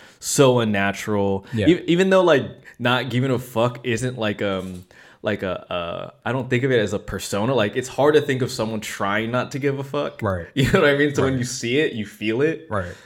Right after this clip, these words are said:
Speaker 1: But Jason Dill is such a good example of that. Holy
Speaker 2: It's
Speaker 1: shit.
Speaker 2: like, you know, like, he just does his own thing. Like, it,
Speaker 1: Yeah.
Speaker 2: it's, it's naturally him. And he, you know, he does it so well because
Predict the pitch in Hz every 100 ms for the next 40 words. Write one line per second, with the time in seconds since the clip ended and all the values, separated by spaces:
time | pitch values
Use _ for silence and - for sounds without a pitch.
0 | _ - 123 98 - - 123 139 123 110
1 | - 95 87 85 73 73 82 76 71 71
2 | 71 - - 170 175 196 196 - 208 120
3 | 110 123 123 139 139 120 123 123 110 107
4 | 98 101 95 82 85 82 98 139 113 117
5 | 123 117 113 120 120 120 123 117 104 101
6 | 95 95 95 - _ _ _ _ _ _
7 | _ _ 98 95 95 92 92 87 - -
8 | - 98 95 95 92 92 90 98 _ -
9 | _ _ _ 160 131 110 87 90 104 107
10 | 113 110 110 - 117 95 95 101 87 87
11 | 90 90 - -